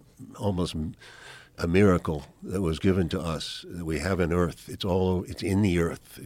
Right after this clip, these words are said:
uranium. It's everywhere. The planet, the Earth, the sun. And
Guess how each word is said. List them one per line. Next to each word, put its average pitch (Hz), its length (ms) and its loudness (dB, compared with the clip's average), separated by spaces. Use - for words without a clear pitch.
uranium. 78 640 -2
It's - 220 -12
everywhere. 87 540 -4
The - 80 -4
planet, 95 420 2
the 90 120 -2
Earth, 92 260 2
the 107 100 0
sun. 87 400 2
And 90 360 0